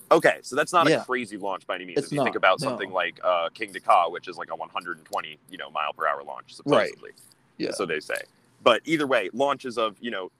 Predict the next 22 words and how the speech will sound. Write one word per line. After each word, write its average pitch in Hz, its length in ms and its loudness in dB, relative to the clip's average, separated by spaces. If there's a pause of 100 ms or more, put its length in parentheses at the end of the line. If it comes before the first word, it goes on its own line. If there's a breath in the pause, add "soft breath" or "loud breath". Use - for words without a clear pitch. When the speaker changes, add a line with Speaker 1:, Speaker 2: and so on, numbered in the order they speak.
Speaker 1:
six, 143 300 -10 (280)
in 135 100 -2
excess 131 400 -4
of 107 100 -12
sixty 117 300 -8
miles 101 240 -4
per 98 120 -6
hour 87 180 0
are 82 80 -6
pretty 85 240 -10
common 101 340 -8
now. 82 160 -6
This 87 140 -14
is 90 80 -14
a 82 40 -10
slower 98 480 -2
launch, 80 520 -10 (420 soft breath)
but 117 300 6 (600)
it's 113 140 -4
in 123 100 0
the 104 80 -6
dark. 87 280 -4